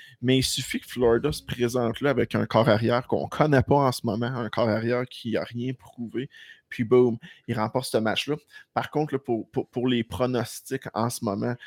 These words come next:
euh, Utah est favori par environ un touché. Puis on dit que c'est un match qui va se jouer avec en bas de quarante-cinq points. Donc, attendez-vous pas à un festival offensif,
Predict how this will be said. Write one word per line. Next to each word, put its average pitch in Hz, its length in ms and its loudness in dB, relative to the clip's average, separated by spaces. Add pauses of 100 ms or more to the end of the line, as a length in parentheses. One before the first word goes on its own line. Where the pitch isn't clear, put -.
(280)
euh, 101 380 2
Utah 120 400 2
est - 20 4
favori 113 480 2
par 107 280 -2
environ 110 500 -2
un 113 160 4
touché. 120 440 -2 (220)
Puis 101 160 -6
on 101 160 -4
dit 110 220 -6
que 117 100 -4
c'est - 140 -2
un 104 80 0
match 110 240 0
qui - 160 -8
va 98 160 0
se 98 240 2
jouer 110 260 0
avec 98 240 -4
en 104 160 -6
bas 107 140 -6
de - 100 -8
quarante-cinq 110 680 -2
points. 82 280 -14
Donc, 127 220 -6 (400)
attendez-vous 131 640 4
pas 170 140 2
à 151 80 -4
un 127 40 -4
festival 131 720 4
offensif, 120 640 2